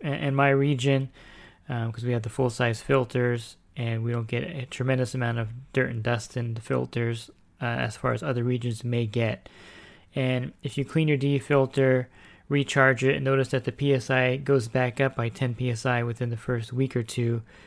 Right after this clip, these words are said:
that's an indication that the filter media, the grids, need to be replaced.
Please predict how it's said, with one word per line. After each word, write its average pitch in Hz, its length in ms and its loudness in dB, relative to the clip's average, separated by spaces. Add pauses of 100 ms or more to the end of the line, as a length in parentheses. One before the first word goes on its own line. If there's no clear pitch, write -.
(300)
that's 156 180 2
an 160 60 6
indication 139 640 4
that 123 320 -2
the 123 220 -2
filter 147 380 2
media, 139 420 6
the 123 120 -2
grids, 131 560 4
need 131 120 -2
to 120 60 -2
be 123 100 0
replaced. 120 800 -2